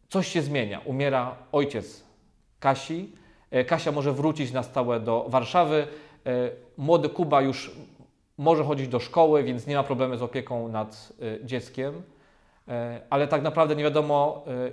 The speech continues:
jak tą całą historię poskładać od nowa. Rodzice Łukasza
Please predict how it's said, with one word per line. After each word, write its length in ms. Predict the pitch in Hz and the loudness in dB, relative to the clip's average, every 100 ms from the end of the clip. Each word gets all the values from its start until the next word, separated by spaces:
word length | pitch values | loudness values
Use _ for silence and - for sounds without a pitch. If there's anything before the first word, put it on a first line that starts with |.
| - | -4
jak 220 | 147 151 | 0 0
tą 100 | 139 | 0
całą 240 | 151 143 | 0 0
historię 280 | 127 - 123 | -2 -2 -4
poskładać 460 | 120 117 - 117 107 | -2 -6 0 0 0
od 140 | 104 | -4
nowa. 260 | 107 95 90 - - - - _ - | -6 -10 -14 -20 -20 -18 -20 _ -2
Rodzice 420 | 151 165 220 202 | 2 2 2 2
Łukasza 540 | 180 170 151 - - | 2 6 4 4 -10